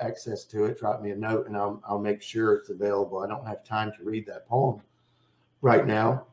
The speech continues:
But at that A W P in two thousand seven, when the magazine was launched,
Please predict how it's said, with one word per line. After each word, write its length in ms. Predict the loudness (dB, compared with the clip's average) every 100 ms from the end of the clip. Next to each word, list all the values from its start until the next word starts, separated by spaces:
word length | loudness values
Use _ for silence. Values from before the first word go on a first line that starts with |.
| _ 4
But 140 | 8
at 180 | 10 10
that 160 | 10
A 140 | 10 10
W 320 | 10 8 4
P 260 | 4 6 6
in 100 | 6
two 180 | 6 6
thousand 380 | 8 8 6
seven, 500 | 2 4 6 6 2 -8 -2
when 160 | 0
the 80 | 2
magazine 800 | 4 6 4 4 4 4 0 -2
was 180 | -6 2
launched, 640 | 6 8 6 0 -12